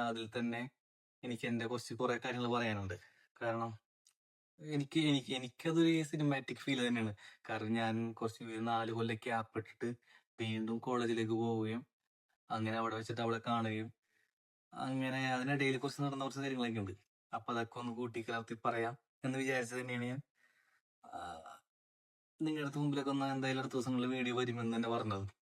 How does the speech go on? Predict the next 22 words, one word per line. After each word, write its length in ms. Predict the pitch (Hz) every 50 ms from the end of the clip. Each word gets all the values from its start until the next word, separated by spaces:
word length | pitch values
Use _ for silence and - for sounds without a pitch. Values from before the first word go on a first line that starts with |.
| _ _ _ _ _ _ _ -
അപ്പോഴാണ് 320 | 139 117 156 156 165 165
എനിക്കിങ്ങനെ, 400 | 165 165 151 143 151 156 151 151 156 151 _ _ -
ഞാൻ 140 | 139 135 151
ഇന്ന് 280 | 156 156 151 151 151 156 156
ഇപ്പൊ 300 | 147 135 _ - 151 147 151 - _ _ - - - - - _ _ _ _ _ -
ഒരു 180 | - 143 139 139 135
കണ്ടന്റ് 400 | - 143 143 143 135 127 123 131
എഴുതാൻ 220 | 135 131 123 120 120
വേണ്ടി 180 | 120 120 117 120
ഇരുന്ന് 320 | 120 120 120 113 107 117
കണ്ടന്റ്, 340 | 113 120 123 120 117 113 117
അതായത് 220 | 120 120 120 113 120
അമ്മക്കുള്ള 440 | 120 120 120 113 - - 120 117 117
റോള്, 280 | 117 117 117 113 120 135 - _ _ _ _ _ -
അതായത് 520 | 131 127 117 113 113 113 117 117 110 123 123 123 120 113
റോളല്ല, 360 | 113 110 110 117 131 151 160 156
അമ്മക്കുള്ള 480 | 151 143 131 117 107 - - 127 127 127
കുറച്ച് 320 | 135 139 - - - 131 131 127 131 127 123 120
ഡയലോഗുകള്, 480 | 120 123 120 117 117 113 113 113 113 123
അവക്കുള്ളതൊക്കെ 760 | 135 131 120 110 - - 120 120 117 113 117 117 110 123 123
just 200 | 127 123 120 - -
ഒന്ന് 160 | 123 120 123